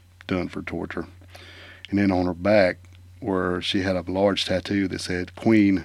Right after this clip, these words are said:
spelled K W E E N, Spade, and then had a large spade in the center of it, had, uh, b-, had tried to be removed. They had actually cut a square or a rectangle all the way around it, but just never did fully remove it.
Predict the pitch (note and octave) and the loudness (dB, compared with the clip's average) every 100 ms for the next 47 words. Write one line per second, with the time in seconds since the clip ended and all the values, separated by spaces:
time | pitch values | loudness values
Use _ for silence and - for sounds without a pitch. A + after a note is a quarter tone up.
0 | - - - F#2+ F2+ - G2+ G2+ F#2+ - | -8 -14 -6 -6 -6 -4 -2 -2 -4 -8
1 | G2 G#2 G2+ G2 G#2+ A2 A2 G#2+ G#2 F#2+ | -2 2 4 2 0 0 2 2 2 0
2 | F2+ F2 D#2 - - G2+ G2 F#2 F#2 F2 | 0 -2 -6 -10 -4 -2 0 0 -2 -4
3 | - F2 E2+ E2 E2+ F2 E2+ - - F#2 | -2 -2 -2 -4 -2 0 -2 -4 -2 -2
4 | F2+ E2+ E2 E2 F2+ F2 E2+ F2 - - | 0 -2 -4 -4 -4 -4 -6 -10 -14 -18
5 | - - - - - - - F#2+ F#2 F#2 | -16 -16 -18 -20 -20 -10 -2 0 0 0
6 | F2 - - E2 F#2+ F2+ - A#2 A#2 B2 | -2 -4 -6 -4 -6 -6 -2 2 6 6
7 | G2+ F2+ F2 E2+ F2+ G2+ F#2+ F#2 F#2 F#2+ | 4 -4 -4 -2 -4 -4 -4 -2 0 -2
8 | - F#2 - A2 F#2+ - - G#2 G2 - | -4 -6 0 0 0 -2 2 4 4 2
9 | F#2+ F#2 G2 F#2 G#2 F#2+ E2+ F#2 F#2+ F#2+ | 0 0 -2 0 2 2 2 2 2 0
10 | F2+ F#2 F#2 F#2+ F2+ - G2+ F#2+ F2 F#2 | 0 0 0 -2 -8 -10 -6 -4 -2 -2
11 | F2+ F2 F2+ F2+ - F2+ F2+ F2+ F#2 - | -2 -4 -6 -6 -4 -4 -4 -4 -4 -6